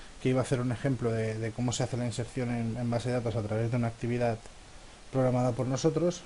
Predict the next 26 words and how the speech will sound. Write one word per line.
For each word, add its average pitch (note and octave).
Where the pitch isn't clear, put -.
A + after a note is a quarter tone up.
Ya B2+
no A#2
solo A#2
al A#2
lanzar A#2
la A#2+
actividad A#2
y A#2
meter A2+
los A#2
datos A2+
que, A2
ahora A#2+
ya C3+
metemos C3+
los C3
datos C#3+
que B2
el A#2
usuario C3
puede C3
introducir B2
a C3+
través A#2
del A#2
teclado. E3